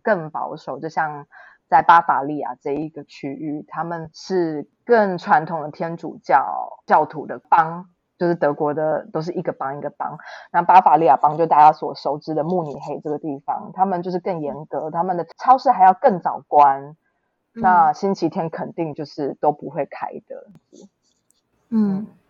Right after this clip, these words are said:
Speaker 2: 不过就平常日也是啊，<laughs> 就平常日也是时间到了就要关门，因为我觉得欧洲人都是这样子，对。
Speaker 1: 没有要多赚钱欸，他们都不爱钱。
Speaker 2: 嗯，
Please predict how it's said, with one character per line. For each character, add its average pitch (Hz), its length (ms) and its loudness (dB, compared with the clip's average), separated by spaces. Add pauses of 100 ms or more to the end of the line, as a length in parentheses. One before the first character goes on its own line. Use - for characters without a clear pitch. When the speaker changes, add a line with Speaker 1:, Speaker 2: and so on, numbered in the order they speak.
(240)
Speaker 2:
不 220 100 0
过 262 160 4
就 285 180 4 (200)
平 202 260 -2
常 190 260 -4
日 202 60 -2
也 185 300 -2
是 - 300 -10
啊， 233 220 -14 (440)
<laughs> - 460 -6
就 - 180 0
平 208 260 -2
常 202 260 -2
日 226 60 0 (220)
也 165 80 -6
是 214 200 -2
时 190 180 -6
间 185 260 -4
到 180 220 0
了 156 60 -8
就 180 100 -10
要 170 140 -8
关 - 260 -18
门， 214 240 -12
因 262 80 2
为 262 60 4
我 220 60 4
觉 208 100 -2
得 196 80 2
欧 208 180 2
洲 214 140 0 (140)
人 175 180 -2
都 180 160 -6
是 180 140 -6
这 - 120 -14
样 233 240 -10
子， - 220 -12 (560)
对。 - 100 -16 (220)
Speaker 1:
没 262 200 0
有 247 100 2
要 240 200 4
多 226 300 0
赚 208 300 4
钱 160 320 -2
欸， 151 180 -10
他 254 140 0
们 220 120 0
都 226 80 -4
不 208 120 -8
爱 190 220 2
钱。 - 380 -12 (880)
Speaker 2:
嗯， 254 460 -2